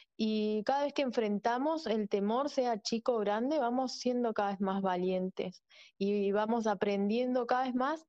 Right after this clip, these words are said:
a, a usar el temor a nuestro favor y no que el temor quiera gobernar ni paralizar. Y algo que aprendí también en todo esto es que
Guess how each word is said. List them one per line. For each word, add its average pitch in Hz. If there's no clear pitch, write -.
a, 208
a 202
usar 208
el 294
temor 262
a 302
nuestro 285
favor 208
y 214
no 240
que 294
el 254
temor 233
quiera 220
gobernar 190
ni 233
paralizar. 180
Y 196
algo 233
que 233
aprendí 208
también 233
en 226
todo 240
esto 254
es -
que 202